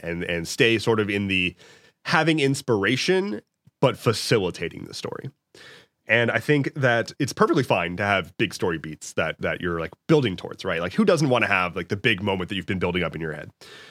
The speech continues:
Um, for the small stuff, that is where you can really facilitate your players growing and facilitate the characters growing. Working with your players to make sure they've got, like, an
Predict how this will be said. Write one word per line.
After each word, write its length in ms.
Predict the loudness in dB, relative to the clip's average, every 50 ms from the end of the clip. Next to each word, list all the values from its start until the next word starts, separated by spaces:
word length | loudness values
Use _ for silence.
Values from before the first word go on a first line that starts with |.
| -20 _ _ -2
Um, 260 | -2 0 0 -2 -6 -12 _ _ _ _ _ _ _ _ _ _
for 160 | 0 2 4
the 140 | 4 4 2
small 340 | 0 0 2 2 4 4 2
stuff, 540 | 0 0 0 0 0 0 -2 -6 -12 -20 _ _
that 320 | -4 0 2 4 4 4 4
is 100 | 2 2
where 100 | 2 2
you 100 | 0 0
can 400 | 0 0 0 0 -2 -6 -4 0
really 500 | 2 2 4 4 4 2 2 2 -2 -4 _ _ _
facilitate 640 | _ -4 -2 -2 2 2 2 2 2 2 2 0 2
your 120 | 2 0 -2
players 460 | 0 2 2 2 4 2 0 -2 -4
growing 520 | -8 -8 -6 -4 -4 -4 -4 -6 -10 -12
and 80 | -8 -8
facilitate 440 | -6 -2 0 2 2 2 2 -2 -2
the 60 | -4
characters 480 | -4 -2 0 0 0 -2 -4 -10 -10
growing. 560 | -10 -8 -6 -6 -4 -4 -6 -6 -10 -12 -14 -18 _ -20 -20 -20 -20 -20 -20 -20 -20 -20 _ _ _ -6
Working 480 | -2 2 4 4 4 4 4 4 4
with 120 | 4 4 2
your 100 | 0 0
players 320 | 2 2 2 2 2 0
to 60 | 0 -2
make 120 | -2 0
sure 140 | 0 -2 -2
they've 180 | -2 -4 -2
got, 260 | -2 -2 -2 0 -2 -4
like, 140 | -6 -6 -6
an 120 | -10 -10